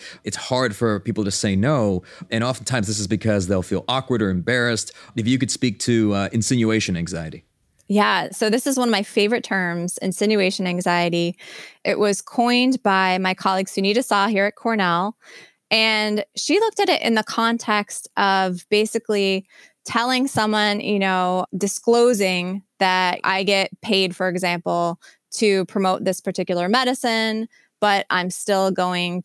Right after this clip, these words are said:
Speaker 2: to recommend it to you, but I just wanna disclose this to you.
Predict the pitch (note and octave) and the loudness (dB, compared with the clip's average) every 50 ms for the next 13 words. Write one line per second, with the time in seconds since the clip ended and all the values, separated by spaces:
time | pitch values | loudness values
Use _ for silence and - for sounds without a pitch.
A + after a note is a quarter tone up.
0 | - - G#3 F3+ F3 E3+ E3+ E3+ F3+ - F3+ F3+ - F#3+ F3 E3+ E3 F3 D#3 - | -4 -2 -2 0 0 0 -2 -2 0 -2 -2 -2 -2 -2 -2 0 -2 -2 -4 -4
1 | - - F3 E3+ E3+ E3 E3+ E3+ E3+ F3 F3 - - F3+ F3 E3+ E3 E3 F3 - | -4 -4 -2 -2 0 0 0 0 0 0 -4 -4 -4 -4 -2 -2 -2 -2 -4 -4
2 | - - F3+ E3+ E3 E3+ E3 D#3+ - - - - - - G#3 | 0 0 2 2 2 0 -2 -6 -6 -6 -6 -4 -4 -4 -8